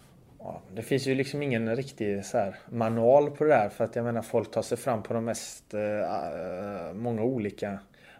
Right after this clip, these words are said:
olika vägar man skulle ta, liksom, en, ett genoms-, alltså, men en svensk startelva, liksom, så här, hur har vi tagit oss dit? Så här, så de, alla har tagit sig dit på olika, olika vägar, men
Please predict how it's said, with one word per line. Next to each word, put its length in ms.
olika 400
vägar 360
man 160
skulle 260
ta, 240
liksom, 320
en, 240
ett 200
genoms-, 380
alltså, 280
men 120
en 80
svensk 400
startelva, 580
liksom, 240
så 100
här, 60
hur 220
har 80
vi 80
tagit 380
oss 80
dit? 240
Så 80
här, 80
så 80
de, 440
alla 180
har 60
tagit 200
sig 160
dit 80
på 80
olika, 480
olika 360
vägar, 380
men 260